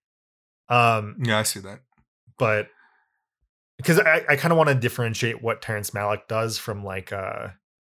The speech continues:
Speaker 1: just, like, uh, a lot of, like, modern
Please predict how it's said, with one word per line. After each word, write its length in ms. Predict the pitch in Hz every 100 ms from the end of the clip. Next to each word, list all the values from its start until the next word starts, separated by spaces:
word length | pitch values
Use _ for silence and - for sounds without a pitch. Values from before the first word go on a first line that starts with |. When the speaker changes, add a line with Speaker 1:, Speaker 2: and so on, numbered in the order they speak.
| _ _ _ _ _
Speaker 1:
just, 200 | 110 -
like, 340 | 110 95 - _ _ _ _ _ _ _ _ _ _ _ _
uh, 440 | 104 98 104 107 104
a 60 | 113
lot 220 | 110 104
of, 520 | 98 92 - - - _ _ _ _ _ _ _ _ _ _ _ _ _ _ _ _ _
like, 180 | 131 107
modern 680 | 107 98 95 95 98 98 98